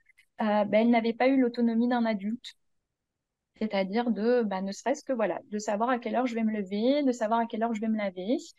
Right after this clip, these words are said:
Et, euh, du coup, par contre, complètement autonome physiquement, euh, sans aucune problématique de santé. Euh,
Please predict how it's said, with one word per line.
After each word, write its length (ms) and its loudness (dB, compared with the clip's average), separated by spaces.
Et, 220 4
euh, 560 4
du 180 -8
coup, 380 2
par 160 -6
contre, 260 2
complètement 500 0
autonome 400 0
physiquement, 560 -2
euh, 400 -6
sans 220 -8
aucune 280 0
problématique 640 -2
de 80 -4
santé. 480 -2
Euh, 360 -2